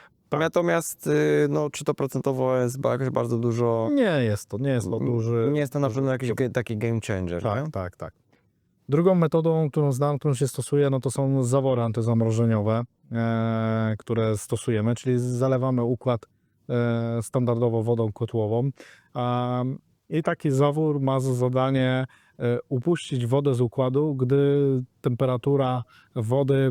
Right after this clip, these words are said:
Speaker 1: na tym zaworze osiągnie dany parametr. To jest z reguły około trzech stopni i przy trzech stopniach, em, spuszcza tą wodę.
Speaker 2: No tak się widzisz, e, wyjątkowo składa, że taki zawór, e, mamy tutaj, żeby, żeby go też, e, pokazać.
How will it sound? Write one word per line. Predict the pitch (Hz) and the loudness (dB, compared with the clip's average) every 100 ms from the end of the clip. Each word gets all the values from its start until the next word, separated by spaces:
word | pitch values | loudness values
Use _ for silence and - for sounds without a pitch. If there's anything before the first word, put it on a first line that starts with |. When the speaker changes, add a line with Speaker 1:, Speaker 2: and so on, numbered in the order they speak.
| 120 - | -2 -2
Speaker 1:
na | 123 | -2
tym | 131 | 0
zaworze | 120 113 123 117 120 120 | 0 0 0 0 0 -2
osiągnie | 117 - 123 120 117 117 117 | -2 -2 -2 0 0 0 -2
dany | 113 117 117 | 0 0 0
parametr. | 120 117 110 104 | 0 0 0 -2
To | 139 | -2
jest | 123 - | -2 -2
z | 117 | -2
reguły | 117 110 117 113 | 0 2 2 0
około | 104 117 110 | -2 -2 -4
trzech | - 110 | -4 -6
stopni | - 120 107 120 110 107 _ _ _ | -4 -4 -4 -2 -2 -2 _ _ _
i | 131 | -6
przy | 120 151 | -6 -6
trzech | - 160 147 | -2 0 0
stopniach, | - - 131 143 127 120 - | -2 -2 0 0 0 0 0
em, | 127 120 120 120 117 120 120 117 | 0 2 2 0 0 -2 -2 -2
spuszcza | - - 135 - 123 | -4 -4 -4 -2 -2
tą | 120 110 | 0 0
wodę. | 104 - _ _ _ _ _ _ - | -2 -4 _ _ _ _ _ _ -2
Speaker 2:
No | |
tak | 147 180 | 0 2
się | 170 | 2
widzisz, | 147 120 107 - | 2 2 0 -2
e, | 131 131 131 127 127 131 123 - _ _ - | 0 2 2 2 2 0 -2 -8 _ _ -12
wyjątkowo | 107 131 139 - 135 127 | -4 0 0 -2 -2 -2
składa, | - 135 123 | -2 -2 0
że | 113 | -2
taki | 117 117 | -4 -2
zawór, | 113 113 110 117 117 - 101 101 104 | 0 0 0 -2 -2 -2 -2 0 0
e, | |
mamy | 110 101 98 | 0 -2 -2
tutaj, | 104 101 101 98 | -2 0 0 0
żeby, | 104 104 95 101 | -2 -2 -2 -2
żeby | 107 104 | -2 -4
go | |
też, | 101 98 - - - | -4 -6 -8 -14 -8
e, | 98 95 | -6 -4
pokazać. | 113 101 104 123 139 | -4 -4 -2 0 -2